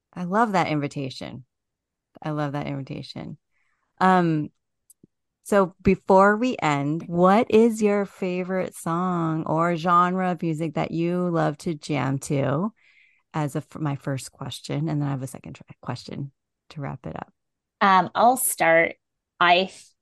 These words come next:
Speaker 2: song that, like, always speaks to my soul to this day. I don't even like any other song by the band, but, um, it's the Shins' New Slang. And, uh, I can, you can put that on at any given time,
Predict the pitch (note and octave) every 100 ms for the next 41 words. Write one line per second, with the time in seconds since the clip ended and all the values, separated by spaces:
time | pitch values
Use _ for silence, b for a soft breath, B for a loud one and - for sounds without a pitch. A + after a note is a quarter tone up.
0 | _ _ _ _ F#3 - - G3+ A#3 C4
1 | G3 F#3+ - F3+ E3+ F3 F3+ F3+ F#3 -
2 | F3 - G3 F#3 - F#3 F3 F3 F3 F#3+
3 | - F3 F#3 - F#3+ F3+ E3+ F#3 G3 F#3
4 | F3+ E3+ F3+ F#3 F3+ F#3 - F3 F3 E3
5 | E3 D#3 D#3 F3 B B B _ - E3+
6 | D#3+ - - E3+ E3 D#3+ D#3+ - G3 -
7 | - - G3 - F#3 F3 F3+ F3 - -
8 | - _ _ _ F3+ F3+ E3+ - - D#3
9 | E3+ A#3+ E4+ _ _ _ - F3+ F3 E3
10 | E3 E3+ - D#3+ D#3 D3+ - D#3 - F3
11 | E3 E3 F3+ F3 - E3+ E3+ E3 F2 -
12 | F3 E3+ E3+ D#3+ E3 D#3 D#3 D3+ D3